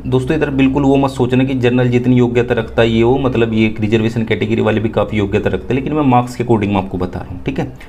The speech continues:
तो इधर बुरा मानने वाली कोई भी बात नहीं, चाहे कोई किसी भी category से,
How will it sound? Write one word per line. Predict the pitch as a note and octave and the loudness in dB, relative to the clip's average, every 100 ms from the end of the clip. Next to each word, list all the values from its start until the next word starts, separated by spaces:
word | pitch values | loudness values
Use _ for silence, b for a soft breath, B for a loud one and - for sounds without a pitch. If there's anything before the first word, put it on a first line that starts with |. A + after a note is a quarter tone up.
| B - | B -2
तो | |
इधर | A#2 B2+ | 0 0
बुरा | A#2 C3 | 0 0
मानने | C3+ C3+ C3+ | 2 2 4
वाली | C3 B2+ | 4 2
कोई | B2+ B2+ | 2 2
भी | C3 | 2
बात | B2 A2+ | 0 0
नहीं, | B2 C3 | -2 0
चाहे | C#3 | 0
कोई | C3 C3+ | 0 0
किसी | B2+ B2 A#2+ | 0 0 0
भी | A2+ | 0
category | G#2 F#2+ F#2+ F2+ | 0 -2 -4 -4
से, | - | -6